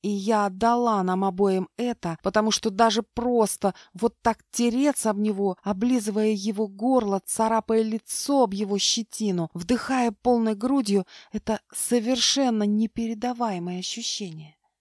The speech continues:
Я раньше и понятия не имела, что они могут достигнуть такой степени интенсивности. Скольжение моих ладоней по его груди и торсу, терпкая солоноватость его кожи, одуряющий экзотичный запах —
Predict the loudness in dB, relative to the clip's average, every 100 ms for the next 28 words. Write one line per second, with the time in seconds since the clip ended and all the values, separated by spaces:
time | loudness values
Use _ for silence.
0 | _ _ _ _ _ _ _ _ _ -4
1 | 0 0 2 0 2 0 2 2 2 2
2 | 0 2 2 4 4 4 2 -2 0 2
3 | 4 2 2 -2 0 0 0 0 0 0
4 | -4 -4 -4 0 -2 -2 -2 -2 0 0
5 | 0 -2 -4 -6 -8 -12 -12 -16 -18 -20
6 | _ _ _ _ _ _ _ _ _ -10
7 | -4 2 2 4 2 2 2 0 2 0
8 | 2 2 2 0 0 0 0 -4 -4 -2
9 | 0 0 -2 _ 0 2 0 -4 -8 _
10 | 0 2 2 2 0 0 -2 -2 0 0
11 | 0 0 -2 -4 -4 -4 -4 -2 0 0
12 | -2 -6 _ _ -4 0 2 4 4 2
13 | 0 0 0 -2 -2 -6 -2 -2 -2 -4
14 | -4 -6 -12